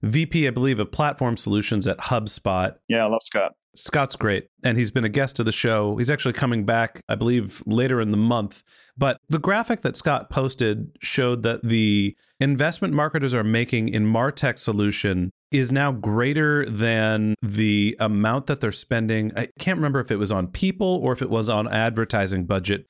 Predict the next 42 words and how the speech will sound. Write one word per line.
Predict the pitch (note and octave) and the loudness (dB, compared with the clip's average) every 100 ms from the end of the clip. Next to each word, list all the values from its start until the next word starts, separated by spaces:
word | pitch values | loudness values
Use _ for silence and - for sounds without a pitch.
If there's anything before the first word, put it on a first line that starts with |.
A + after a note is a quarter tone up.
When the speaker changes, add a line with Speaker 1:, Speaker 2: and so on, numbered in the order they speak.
| _ - | _ -6
Speaker 2:
I | - C3 | 0 0
saw | C#3+ D#3 D3 | 0 2 2
it | |
on | C3+ B2+ | 2 2
LinkedIn. | B2+ A#2+ A#2+ | 0 2 0
I | A2+ | 2
know | B2 | 2
what | B2 | 0
you're | A#2+ | -2
talking | A2+ G#2+ G#2+ | -2 -2 -2
about. | F#2+ F2+ G2 | -4 -2 -2
Yeah. | F#2 F#2+ | -4 0
Speaker 1:
Right. | D#3+ E3 | 0 2
Essentially, | E3 - G3+ G3+ G3 | 0 0 -2 0 0
people | D3+ G3+ G3 | 0 -2 0
are | F3 | -2
spending | - - F3 D#3 | -2 -2 0 2
more | C#3+ D#3+ E3+ | 2 2 0
on | C3+ | 0
the | |
software | A2+ - F3+ F#3 - C3 A#2+ A2 | -2 -2 0 -2 -2 0 2 0
than | A2+ | 0
they | A#2 | 2
are | A2+ A#2 - | 2 0 0
either | F3+ F#3 F3+ E3+ C#3+ | 0 2 2 2 0
the | B2+ | -2
people | - C3 A#2 | -2 0 0
that | A2+ | 2
are | A#2+ | 0
implementing | C3 B2 A#2 A#2 A2+ | 0 0 0 0 0
it | A2+ _ | -2 _
or | A2 A#2 A#2 A2+ | 0 2 2 0
the | G#2 | 0
advertising | G2+ A2 G#2+ A2+ G#2 G2+ | 0 0 0 -2 0 0
budgets. | G2 F#2 G2 G#2 | -2 -2 -2 -4
I | |
can't | - D3+ B2+ | -4 -4 0
remember | B2 A2 G2+ | 0 0 0
which | G#2+ - | -2 -2
one | A2+ G#2 | -2 -2
it | |
was, | G#2+ A2+ G2+ F#2+ | 0 0 -2 -4